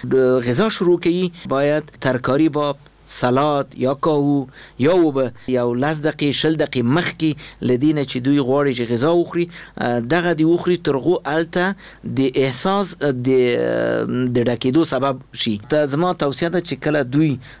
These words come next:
خپل، اه، غذا وخوړله، اه، د غذا د خوړلو څخه وروسته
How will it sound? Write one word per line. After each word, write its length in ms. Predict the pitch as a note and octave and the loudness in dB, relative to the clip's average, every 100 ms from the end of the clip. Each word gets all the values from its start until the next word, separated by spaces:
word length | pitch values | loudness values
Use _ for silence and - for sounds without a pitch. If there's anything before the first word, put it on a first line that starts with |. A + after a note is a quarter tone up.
| - A2+ | -8 -6
خپل، 440 | - D#3 D#3 D3 | -2 0 2 2
اه، 300 | B2+ A#2 A#2 | 2 2 -2
غذا 280 | A#2 A#2 D3 | -2 0 2
وخوړله، 640 | D#3+ F3 D3+ C#3 D3+ F3 E3+ - - | 2 0 -2 -2 -2 -4 -8 -18 -8
اه، 300 | A#2 A#2+ A#2+ | -4 -2 -2
د 140 | A#2 | -2
غذا 460 | B2 B2 B2+ D#3 D#3+ | -2 0 0 0 0
د 160 | D3+ C3 | -2 -4
خوړلو 420 | A#2 A#2 C#3+ C#3 | -2 -2 0 -2
څخه 120 | - A2+ | -2 -2
وروسته 500 | A2+ D#3 D3+ D#3+ | 2 2 2 -2